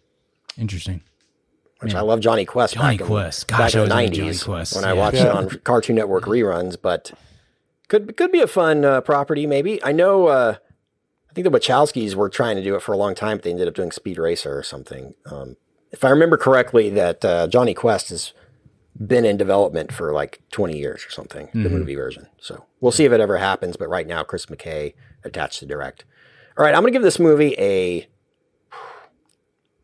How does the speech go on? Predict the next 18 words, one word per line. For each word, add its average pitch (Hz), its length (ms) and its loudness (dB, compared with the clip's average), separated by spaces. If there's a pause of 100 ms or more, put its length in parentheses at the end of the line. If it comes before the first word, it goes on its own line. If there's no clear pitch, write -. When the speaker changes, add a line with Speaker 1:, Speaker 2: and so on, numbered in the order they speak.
(840)
Speaker 2:
B. 110 340 -8 (680)
I'll - 80 -2
give 87 100 -4
it 80 80 -4
a 76 40 -6
B. 67 240 -16 (1080)
I 110 100 -4
had 160 180 4
it, 170 100 4
like, 139 240 4
an 120 100 2
A 120 120 4
minus 120 360 2
range, 110 480 0
but 95 200 0
that 98 220 -2
last 92 320 0
act 78 380 -2